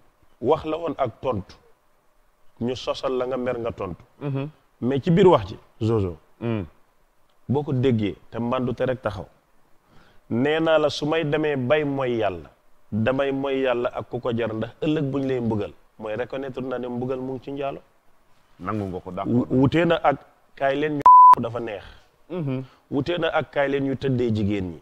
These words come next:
Speaker 1: Musuma wax loolu.
Speaker 2: Mhm.
Speaker 1: Et ça, man la concerné.
Speaker 2: Troisième
Speaker 1: Te
Speaker 2: bi.
Speaker 1: ci biir wax ji, wax naa ne bu ma ëllëg bu ma Yàlla di mbugal, ça veut dire que reconnaître naa ne njaaloo mbugal a ngi ci.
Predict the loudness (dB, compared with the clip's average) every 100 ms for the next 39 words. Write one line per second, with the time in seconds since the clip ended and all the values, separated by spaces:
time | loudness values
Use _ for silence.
0 | -12 -8 -6 -4 -2 -2 -4 -8 -10 -12
1 | -18 -20 -12 -10 -8 -10 -16 _ -20 _
2 | -10 -10 -8 -8 -8 -10 -8 -8 -8 -10
3 | -10 -10 -8 -10 -10 -12 _ _ -20 -20
4 | -20 _ _ -14 -6 -6 -4 -2 2 4
5 | 6 6 6 4 2 -2 -4 -8 -20 _
6 | 2 2 2 0 0 2 2 0 0 -2
7 | -4 -2 0 2 2 4 6 6 4 0
8 | 0 0 0 -2 0 -2 -2 -4 -4 -4
9 | -4 -4 -4 -4 -2 -2 -2 0 2 0
10 | 0 0 0 0 -4 -8